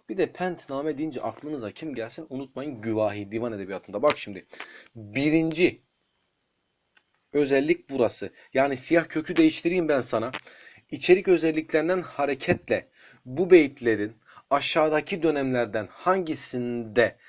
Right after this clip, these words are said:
yazıldığı söylenebilir. Şıklarda sana ne verecek?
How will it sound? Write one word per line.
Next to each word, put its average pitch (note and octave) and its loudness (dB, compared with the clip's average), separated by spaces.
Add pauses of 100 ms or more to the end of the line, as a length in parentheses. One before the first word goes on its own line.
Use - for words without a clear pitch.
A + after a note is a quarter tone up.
(140)
yazıldığı C#3+ 2
söylenebilir. D3 -2 (200)
Şıklarda D#3 0
sana D3 -4
ne B2 -2
verecek? G#2+ -4